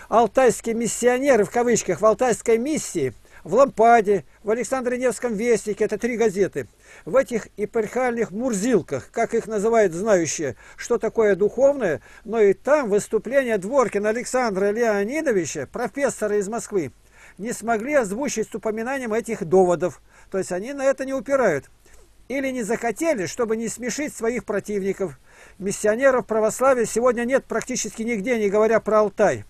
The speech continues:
где тьма египетская по всему фронту, по всей линии соприкосновения с врагами истины и сектантов. Хотя и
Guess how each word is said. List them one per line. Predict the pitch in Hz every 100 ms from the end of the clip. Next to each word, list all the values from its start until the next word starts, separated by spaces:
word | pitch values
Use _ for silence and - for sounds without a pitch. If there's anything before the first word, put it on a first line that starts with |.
| - - - -
где | 151 226
тьма | 202 240 285
египетская | 226 240 220 214 - 208
по | 220
всему | - 233 233
фронту, | 214 254 208 160 127 - -
по | - 214
всей | - 262
линии | 233 285 247
соприкосновения | 226 208 220 202 - 214 254 262 208
с | 180
врагами | 226 226 233 226 254
истины | - 220 214
и |
сектантов. | - 233 - 196 143 127 104 _ _ - _
Хотя | - 208 269 262
и | 233